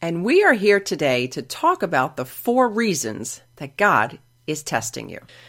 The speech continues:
Look, if you've been a Christian longer than ten minutes, you've likely experienced a time of testing. It can feel torturous. And if you're anything like me, you assume that the devil is attacking you and you start <laughs> rebuking everything under the sun.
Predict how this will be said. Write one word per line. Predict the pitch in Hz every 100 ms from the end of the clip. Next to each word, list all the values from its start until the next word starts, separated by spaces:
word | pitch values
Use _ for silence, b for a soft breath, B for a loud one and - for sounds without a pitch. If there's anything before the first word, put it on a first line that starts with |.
| B
Look, | 160 156
if | 180
you've | 277 302
been | 240 220
a | 175
Christian | - 220 - 185 170
longer | 190 226 214
than | 170
ten | 151 208 202
minutes, | 190 190 190 -
you've | 220 311 339
likely | 370 370 - - - 226 220 220
experienced | 220 - 240 220 180 185 196 -
a | 190
time | 190 - 180 180
of | 175
testing. | - 147 135 - - - b b b b
It | 208
can | - 202
feel | - 269 277 262
torturous. | - - 190 294 - 127 - - - - B
And | -
if | 220
you're | 220
anything | 220 294 320 254
like | 208 175 170
me, | 226 262 175
you | 185 170
assume | 165 - 311 196 175
that | 170
the | 156
devil | 127 185 214 185
is | 151
attacking | 151 147 127 127 143
you | 143 196
and | 226
you | 165 151
start | - - 226 220
<laughs> |
rebuking | 175 135 - 170 226 - 156 151
everything | 180 185 185 160 143
under | 151 147 143
the | 131
sun. | - 214 175 120